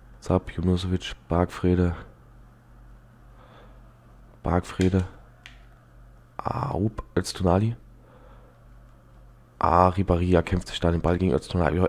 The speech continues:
Oh, Öztunali holt ihn sich stark zurück. Ah, Alaba. Einwurf für die Bayern. Was? Warum für die Ba-, hä, der Alaba ist doch mir. Schön von Öz-,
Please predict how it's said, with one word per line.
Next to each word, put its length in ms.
Oh, 320
Öztunali 500
holt 180
ihn 80
sich 160
stark 320
zurück. 200
Ah, 220
Alaba. 520
Einwurf 400
für 320
die 180
Bayern. 380
Was? 380
Warum 160
für 100
die 60
Ba-, 120
hä, 280
der 100
Alaba 280
ist 140
doch 60
mir. 120
Schön 320
von 120
Öz-, 220